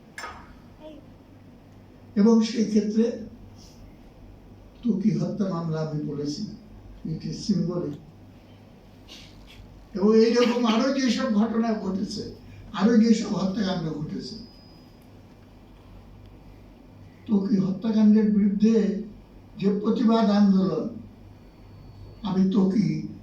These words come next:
সন্ত্রাস বিরোধী ত্বকী মঞ্চকে সালাম জানাই, স্যালিউট জানাই। এবং আমি দৃঢ়তার সঙ্গে বলতে চাই, তাদের এগারো বছর ধরে যে চেষ্টা, that is a part of the movement, যেটা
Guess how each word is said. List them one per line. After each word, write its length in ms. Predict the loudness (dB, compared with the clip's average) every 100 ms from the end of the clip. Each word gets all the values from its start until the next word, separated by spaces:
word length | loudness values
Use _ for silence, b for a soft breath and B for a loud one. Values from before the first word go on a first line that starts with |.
| -8
সন্ত্রাস 400 | -6 -4 -4 -4
বিরোধী 340 | -4 -4 -4 -4
ত্বকী 340 | -6 -4 -2
মঞ্চকে 580 | -2 -4 -6 -6 -6 -6 -8 -10 -16
সালাম 460 | -8 0 4 6 4
জানাই, 340 | 2 -4 -6 -12
স্যালিউট 480 | -2 2 4 4 0
জানাই। 280 | -4 -6 -10 -16 -20 -20 -20 -20 -20 -20 -20 -20 -20 -20 -20 -20 -20 -20 -16
এবং 240 | -4 2 4
আমি 200 | 6 6
দৃঢ়তার 500 | 6 6 4 2 0
সঙ্গে 260 | 0 2
বলতে 380 | 4 4 2 -2
চাই, 180 | -4 -8 -10 -16 -20 -20 -20 -20 -20 -20 -20 -20 -12
তাদের 540 | -2 2 4 4 4
এগারো 380 | 2 0 2 4
বছর 440 | 4 2 2 0 2
ধরে 320 | 2 2 2
যে 240 | 2 0
চেষ্টা, 640 | 0 -2 -2 -4 -6 -6 -12 -18 -20 -20 -20 -20 -20 -20 -20 -20 -20 -10
that 200 | 0 2
is 220 | 2 2 4
a 80 |
part 520 | 2 2 0 2 0 0
of 200 | 0 0
the 160 | 0
movement, 500 | 0 0 2 2 2
যেটা 600 | 0 2 2 -2 -4 -8